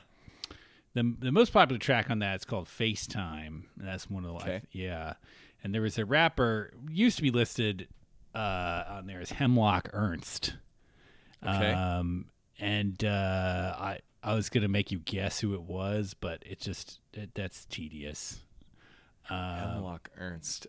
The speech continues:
Speaker 2: I
Speaker 1: just by
Speaker 2: uh,
Speaker 1: listening to, I wish we could li-, see, the problem is they changed the na-, it to this guy's real name for some reason. Like,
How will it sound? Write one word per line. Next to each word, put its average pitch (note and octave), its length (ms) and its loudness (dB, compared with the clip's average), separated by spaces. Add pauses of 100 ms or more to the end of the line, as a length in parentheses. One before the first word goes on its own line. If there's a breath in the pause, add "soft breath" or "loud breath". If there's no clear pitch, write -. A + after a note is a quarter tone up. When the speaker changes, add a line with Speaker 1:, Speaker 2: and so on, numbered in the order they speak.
Speaker 2:
I G2 140 0
Speaker 1:
just A#2 340 -4
by F#2+ 460 0
Speaker 2:
uh, - 40 -8
Speaker 1:
listening F#2+ 500 -2
to, G2 280 -6
I - 100 -2
wish F3 280 6
we A3 60 4
could F3 100 4
li-, C#3 100 0
see, - 140 6
the E3 80 8
problem F#3 260 10
is F3+ 260 6 (360 loud breath)
they C3 180 10
changed C3+ 520 6
the B2+ 120 4
na-, G#2+ 200 -2
it A2 260 -2
to B2+ 100 0
this G#2+ 200 0
guy's G2+ 340 0
real G#2 220 0
name F#2 360 -2
for G2+ 140 -4
some A#2 260 2
reason. A#2+ 480 4
Like, F#2 380 -2